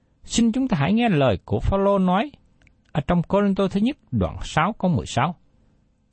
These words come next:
"Anh em há chẳng biết rằng người nào kết hiệp với điếm đỉ thì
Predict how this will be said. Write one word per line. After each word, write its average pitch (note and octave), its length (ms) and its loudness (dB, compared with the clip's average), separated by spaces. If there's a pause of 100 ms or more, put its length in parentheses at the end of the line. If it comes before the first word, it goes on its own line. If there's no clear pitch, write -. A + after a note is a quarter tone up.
(220)
"Anh F3 140 2
em F3+ 180 2
há A3 220 -2
chẳng A#2 200 0
biết A3+ 160 -2
rằng B2+ 280 0 (480)
người D3 220 2
nào C#3+ 380 0 (220)
kết C4 180 0 (100)
hiệp G#3+ 160 0 (100)
với G#3 100 -2
điếm A#3+ 160 0 (100)
đỉ C#3+ 300 0
thì - 180 -6